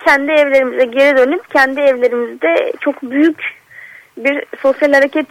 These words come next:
inşa etmemiz gerekiyormuş. Başka türlü siz harekete geçmeyeceksiniz. Önümüzdeki yıl bu şekilde görüşmek üzere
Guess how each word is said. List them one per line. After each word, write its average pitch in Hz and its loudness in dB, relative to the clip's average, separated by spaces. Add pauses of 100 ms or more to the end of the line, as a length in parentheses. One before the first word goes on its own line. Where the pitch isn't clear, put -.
inşa 214 -2
etmemiz 208 -6
gerekiyormuş. 214 -2
Başka 277 -2
türlü 277 -8
siz 294 -14
harekete 277 -2
geçmeyeceksiniz. 214 -6 (140)
Önümüzdeki 294 -4
yıl 370 -4
bu 330 -2
şekilde 247 -4
görüşmek 269 -2
üzere 226 0